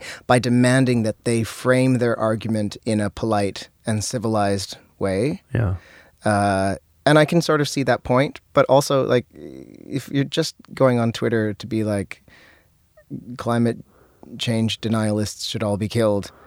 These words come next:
Speaker 1: and <laughs> you're, like, running a political party, I think,
Speaker 2: Yeah,
Speaker 1: I
Speaker 2: I
Speaker 1: think
Speaker 2: think
Speaker 1: you need a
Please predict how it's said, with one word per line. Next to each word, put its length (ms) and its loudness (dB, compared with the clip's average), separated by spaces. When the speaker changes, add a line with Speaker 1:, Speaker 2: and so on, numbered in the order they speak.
Speaker 1:
and 260 4
<laughs> 0 -
you're, 500 4
like, 200 2
running 520 4
a 40 0
political 460 2
party, 340 2
I 60 0
think, 300 4
Speaker 2:
Yeah, 320 6
Speaker 1:
I 40 8
Speaker 2:
I 40 6
Speaker 1:
think 120 6
Speaker 2:
think 100 4
Speaker 1:
you 0 -
need 60 8
a 40 8